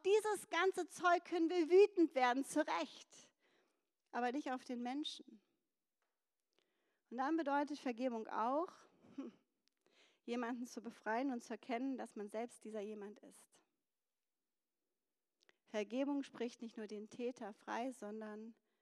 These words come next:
befreit auch unsere Herzen. Und ich erzähle euch gleich am Ende noch eine Geschichte von mir selbst, wie ich das persönlich erlebt habe. Vergebung ist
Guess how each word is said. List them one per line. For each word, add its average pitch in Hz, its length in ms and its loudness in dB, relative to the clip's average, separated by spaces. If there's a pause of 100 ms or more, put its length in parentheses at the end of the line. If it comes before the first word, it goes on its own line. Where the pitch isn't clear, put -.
(320)
befreit 226 480 -8
auch 214 140 -10
unsere 226 340 -8
Herzen. - 520 -10
Und 196 120 -4
ich 233 100 -10
erzähle 254 360 -4
euch 240 260 -8 (520)
gleich 240 280 -2
am - 120 -6
Ende 233 260 -2
noch 226 120 -6
eine 214 200 -6
Geschichte 220 460 -10
von 214 200 -12
mir 202 120 -6
selbst, 214 540 -6 (340)
wie 277 100 -4
ich 226 140 -8
das 214 180 -10 (920)
persönlich 214 500 -6
erlebt 196 380 -12
habe. - 160 -18 (3000)
Vergebung 277 560 4
ist - 480 -2